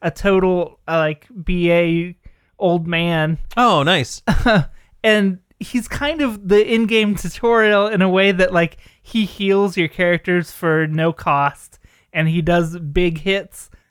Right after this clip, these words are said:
Speaker 1: Um, and he kind of carries you along for the <laughs> first couple hours of the game.
Speaker 2: Really? Interesting.
Speaker 1: <laughs> Like, like, there's, there's boss battles where there's no way I would have survived if he had not pulled my characters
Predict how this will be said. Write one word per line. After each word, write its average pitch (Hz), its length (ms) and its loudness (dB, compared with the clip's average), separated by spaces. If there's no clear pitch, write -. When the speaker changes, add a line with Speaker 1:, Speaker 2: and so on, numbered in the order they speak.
Speaker 1:
Um, 208 240 2
and 220 140 4
he 233 60 2
kind 240 260 0
of 226 160 -2
carries 202 540 2
you 196 160 4
along 180 400 2
for - 160 -4
the 160 140 2
<laughs> - 20 -2
first - 500 -4
couple 214 320 0
hours 185 560 2
of 170 100 -2
the 170 80 0
game. 175 520 2
Speaker 2:
Really? 170 520 2
Interesting. 226 680 0
Speaker 1:
<laughs> - 60 -12
Like, 240 100 -2
like, 233 160 0
there's, 294 200 2
there's 254 220 2
boss 226 360 -2
battles 196 420 0
where 175 160 0
there's 196 240 2
no 180 320 2
way 196 240 4
I 175 80 0
would 175 180 0
have 165 180 -4
survived 170 640 2
if 190 260 -2
he 190 160 -2
had 160 120 0
not 170 320 -2
pulled 190 320 2
my 165 180 -2
characters 175 640 -2